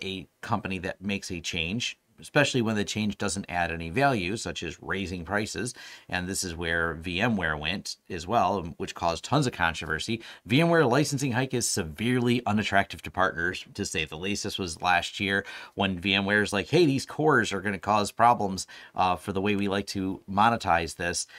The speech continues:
Uh, so without providing any value, people thought, "Hey, we could buy these extra cores and be able to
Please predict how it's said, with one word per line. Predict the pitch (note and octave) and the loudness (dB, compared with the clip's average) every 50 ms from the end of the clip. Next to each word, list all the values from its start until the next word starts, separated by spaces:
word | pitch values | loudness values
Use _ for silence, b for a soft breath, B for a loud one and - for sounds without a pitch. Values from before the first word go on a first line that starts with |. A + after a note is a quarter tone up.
| B B B | B B B
Uh, | B F2+ F2+ F2 F2 | B 4 4 4 2
so | - - F#2+ | 0 -2 -2
without | F#2+ G2+ G#2+ G#2 A2 A2 - | 0 2 6 8 8 8 8
providing | - G2+ G2+ A2 A2 G#2 G#2 G2 | 6 6 8 8 8 8 6 2
any | F#2+ F#2+ F#2 F2+ | 0 0 0 0
value, | G2 C3 D3 D#3 C3+ A#2 C3+ C#3 | 2 4 4 6 4 4 2 0
people | - G#2+ G2 - G2+ - | 0 -2 -2 -2 -2 2
thought, | - G2 G2+ G2+ | 4 2 4 4
"Hey, | C3+ F3 | 2 2
we | C#3+ A2 G2+ | 2 0 -2
could | - G2+ E2+ D#2+ | -2 -6 -4 2
buy | F#2+ F#2+ G2+ A2 A2 G#2+ G#2 - B B B B B | 4 6 8 8 8 6 2 -4 B B B B B
these | G#2+ G#2+ G#2 F#2+ - - _ _ _ - | 0 0 0 -2 -4 -8 _ _ _ -6
extra | - A2 A2 - - G#2 | -4 -2 -2 -2 -4 -6
cores | - - A2+ A#2 A#2 A2+ G#2+ G#2+ | -4 0 2 4 4 4 2 0
and | G2 F2+ | 0 0
be | G2+ | 0
able | G2+ F#2 G2 | 0 0 -2
to | G#2 - G2 F#2 F#2 | -4 -4 -2 -4 -4